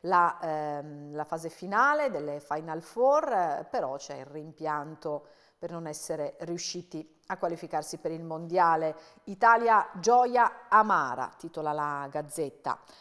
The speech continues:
Ancora Raspadori e Di Marco gol, "Vinciamo anche in Ungheria due a zero", però a Mancini manca il mondiale. Sarà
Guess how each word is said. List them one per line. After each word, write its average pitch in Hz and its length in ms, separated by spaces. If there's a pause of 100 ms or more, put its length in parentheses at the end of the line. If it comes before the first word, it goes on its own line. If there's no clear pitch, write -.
(200)
Ancora 240 440
Raspadori 240 840
e 196 100
Di 202 120
Marco 208 480
gol, 233 400
"Vinciamo 196 420
anche 190 240
in 190 80
Ungheria 196 460
due 185 240
a 208 100
zero", 170 380
però 175 240
a - 20
Mancini 165 420
manca 165 680
il 180 160
mondiale. 180 760 (240)
Sarà 185 420